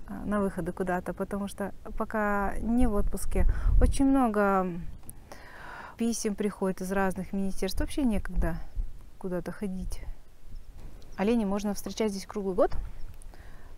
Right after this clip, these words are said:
только маленькие группки летом и большие стада зимой. Чернотундра —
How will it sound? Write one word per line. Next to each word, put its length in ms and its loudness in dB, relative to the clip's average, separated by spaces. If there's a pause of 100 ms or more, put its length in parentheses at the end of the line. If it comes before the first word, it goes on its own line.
(140)
только 360 -2
маленькие 440 0
группки 320 -4
летом 420 0 (380)
и 60 -4
большие 320 -6
стада 300 -4
зимой. 340 -4 (1300)
Чернотундра — 640 2